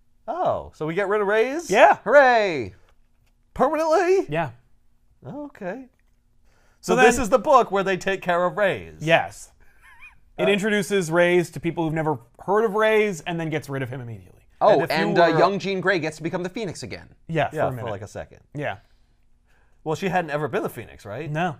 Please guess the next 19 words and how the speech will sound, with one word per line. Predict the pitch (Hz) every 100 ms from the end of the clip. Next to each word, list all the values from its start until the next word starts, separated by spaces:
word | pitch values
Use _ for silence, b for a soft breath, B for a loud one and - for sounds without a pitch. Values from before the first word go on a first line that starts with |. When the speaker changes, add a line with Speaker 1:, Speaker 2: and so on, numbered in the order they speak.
| -
Speaker 1:
Yeah. | 104 - _ _
Speaker 2:
No, | 135 156
and | 135
Cyclops | 139 190 190 175 143
is | 147
like, | 147 -
"Nice | - 285
job, | - 147
Phoe-, | - 98 -
like, | 123 117 _ _ _ _ _
good | - 294
job, | 175 139
Jean. | 120 127 131 117 - _ _
You're | 185
great. | 131 104 - - _ _ _ - - b b _ _ -
You're | 175
gonna | 175
be | 139
great." | 113 87